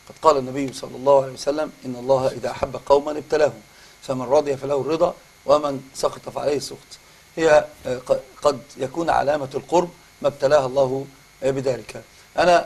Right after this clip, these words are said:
أولا أنصحها هي، لأنه الذكرى للحي، أنصحها هي الآن أن تتصبر، وأن، آه، تثابر على، آه، الطاعة والاستغفار،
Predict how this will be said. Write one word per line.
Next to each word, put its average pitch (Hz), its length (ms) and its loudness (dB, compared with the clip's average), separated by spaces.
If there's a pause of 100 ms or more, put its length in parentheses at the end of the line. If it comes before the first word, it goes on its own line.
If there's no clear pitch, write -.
(140)
أولا 160 240 8
أنصحها 147 520 0
هي، 135 160 -2 (160)
لأنه 131 420 -8
الذكرى 151 460 0
للحي، 139 340 -2 (420)
أنصحها 135 340 0
هي 151 240 4 (100)
الآن 147 340 0
أن 170 100 -4
تتصبر، 135 580 0 (420)
وأن، 143 380 2 (140)
آه، 131 200 -2 (200)
تثابر 156 460 2
على، 135 300 4 (380)
آه، 127 160 -2
الطاعة 151 460 8 (180)
والاستغفار، 143 600 2